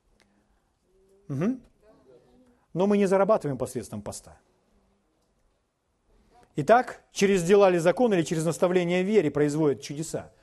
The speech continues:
Хотите чудеса? Что мне нужно, чтобы иметь больше чудес в жизни? Больше слышать Евангелие. Чем больше я слышу чистого Евангелия, тем больше в моей жизни будет происходить то, что произошло в Листре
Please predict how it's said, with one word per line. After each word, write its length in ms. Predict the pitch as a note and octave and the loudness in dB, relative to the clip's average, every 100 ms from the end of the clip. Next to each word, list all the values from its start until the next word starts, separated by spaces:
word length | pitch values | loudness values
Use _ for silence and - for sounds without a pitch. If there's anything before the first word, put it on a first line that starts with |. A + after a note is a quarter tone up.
| _ | _
Хотите 380 | - F3+ F#3 E3 | -2 0 0 -4
чудеса? 540 | - E3 D#3+ A#3 A3+ | -4 -2 -2 0 -2
Что 220 | B3+ - D4+ | -2 -2 2
мне 140 | D4 | 2
нужно, 540 | D4 D4+ F#3 C#3+ B2 - | 2 2 0 -4 -6 -10
чтобы 340 | - - G#3 G#3+ | -14 -2 0 2
иметь 220 | G#3+ G#3 | 2 0
больше 400 | D3+ B3+ C#4 A#3+ | 0 -2 -2 -6
чудес 380 | - G#3 F3 G#3 | -4 -4 0 -2
в 80 | F3+ | -2
жизни? 460 | F#3+ C3+ F2+ F#2 - _ _ - - | -4 -6 -8 -16 -20 _ _ -20 -12
Больше 680 | B2+ A#3+ C4+ A3+ D#4 D#4+ - | 0 4 4 2 -2 -4 -6
слышать 680 | - A3 G#3 F#3 A#3 A3+ - | -2 2 2 2 -2 -4 -6
Евангелие. 720 | D#3+ A3+ D4+ F#3 B2+ G2+ F2 - - - - - | -2 0 0 -2 -4 -8 -10 -18 -16 -16 -16 -8
Чем 360 | - A#3 C4 | 2 2 4
больше 460 | G#3+ E4 E4+ - C4+ | 4 4 4 0 2
я 160 | C4 B3+ | 2 2
слышу 500 | - C#4+ D4+ - A#3+ | 2 2 2 0 -2
чистого 600 | - D4 D4 - A3+ G3+ | 0 2 2 2 2 4
Евангелия, 680 | F#3+ E3 D#3 D#3 F3 G#3+ A#3 - - | 4 2 2 2 2 0 -2 -18 -2
тем 240 | A3+ A#3 | 4 4
больше 360 | F#3+ D4 - A#3+ | 6 4 4 2
в 80 | G#3 | 4
моей 260 | A3+ A#3 | 4 4
жизни 300 | G3 B3 G#3 | 4 0 2
будет 220 | G#3 G#3+ | 2 2
происходить 540 | G#3+ G3 - F#3+ A3 A#3 | 2 0 2 2 0 2
то, 120 | G3 | 0
что 160 | G3 G#3 | 2 2
произошло 420 | G3+ F#3 - G3 | 2 2 2 2
в 60 | |
Листре 400 | G#3+ B3 - A#2 | 2 0 -2 -8